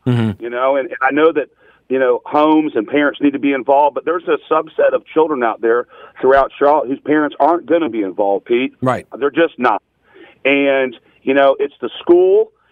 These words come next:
Speaker 2: and it's organizations like us that are, that are pulling up the slack. But, you know, when it comes down to it, Pete,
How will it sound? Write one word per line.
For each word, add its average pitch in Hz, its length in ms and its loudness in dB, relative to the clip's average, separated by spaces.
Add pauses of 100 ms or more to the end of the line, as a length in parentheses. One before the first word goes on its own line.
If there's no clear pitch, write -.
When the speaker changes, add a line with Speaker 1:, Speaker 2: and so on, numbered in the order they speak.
Speaker 2:
and 135 80 -2
it's - 140 -4
organizations 147 720 0
like 127 200 0 (100)
us 160 300 0 (380)
that 131 140 4
are, 123 180 0
that 139 80 0
are 120 120 -4
pulling 151 300 -2
up - 80 -10
the 107 80 -12 (100)
slack. 160 340 2
But, 135 140 -4
you 151 80 -2
know, 170 80 0
when 175 120 -2
it - 60 -14
comes 170 220 -2
down 160 220 -2
to 190 140 0
it, 214 100 -4
Pete, 151 200 -4